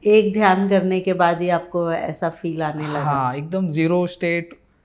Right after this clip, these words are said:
Speaker 2: और अलग ही लगा। जब ध्यान से बाहर आया ना,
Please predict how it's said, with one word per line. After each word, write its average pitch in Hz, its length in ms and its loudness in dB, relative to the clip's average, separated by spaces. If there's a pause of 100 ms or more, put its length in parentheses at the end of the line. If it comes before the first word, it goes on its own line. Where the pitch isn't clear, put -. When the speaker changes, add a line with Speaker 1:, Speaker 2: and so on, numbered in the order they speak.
(500)
Speaker 2:
और 156 600 -8 (1900)
अलग 208 260 4
ही 240 60 4
लगा। 196 200 6
जब 175 160 2
ध्यान 170 220 0
से 208 120 0
बाहर 175 300 4
आया 175 160 2
ना, 160 320 -6